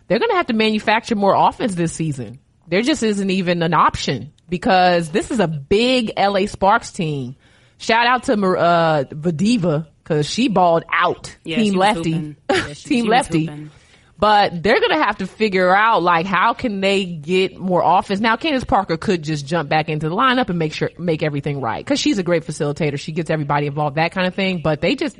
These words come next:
Speaker 1: they were in some tough situations on the offensive end. They only shot thirty-six percent. But Vegas very quickly, and I'll shut up,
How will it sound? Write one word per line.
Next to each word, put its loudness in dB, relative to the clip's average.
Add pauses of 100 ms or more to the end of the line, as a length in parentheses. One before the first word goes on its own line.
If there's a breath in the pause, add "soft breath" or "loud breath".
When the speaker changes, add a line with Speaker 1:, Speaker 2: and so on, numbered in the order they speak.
(100)
Speaker 1:
they 0
were 0
in -6
some -6
tough 0
situations -4 (560 soft breath)
on 0
the 0
offensive 0
end. 0
They 0
only -2
shot 0
thirty-six -2
percent. -6 (800)
But 0
Vegas 0
very 2
quickly, -2
and 0
I'll 0
shut -2
up, -2